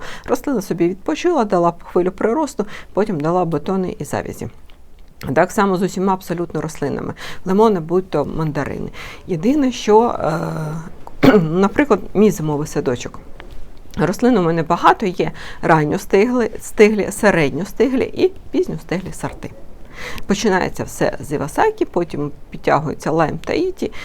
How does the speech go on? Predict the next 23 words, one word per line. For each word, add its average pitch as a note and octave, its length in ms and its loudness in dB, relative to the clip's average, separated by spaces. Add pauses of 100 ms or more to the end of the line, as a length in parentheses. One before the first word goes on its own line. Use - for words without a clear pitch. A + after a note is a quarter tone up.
(180)
потім E3 300 0
лайм F#3+ 260 0
Квати, F4 640 6 (220)
кум C#4+ 180 4
Квати F4 760 6 (960)
і F4+ 120 2
так E3+ 200 2
далі. - 260 -2 (540)
І E3 360 2
якби F#3+ 340 6
дуже E3 520 4
довго G3+ 500 4
є E3+ 300 0 (120)
плоди, G3 400 -2 (600)
але F3 260 4
ж - 140 -8 (160)
це - 180 -2
різні D#3+ 420 -4
сорти, - 440 -8 (440)
це - 220 0
абсолютно D3+ 760 -2 (140)
різні C3 440 -6
сорти. - 520 -8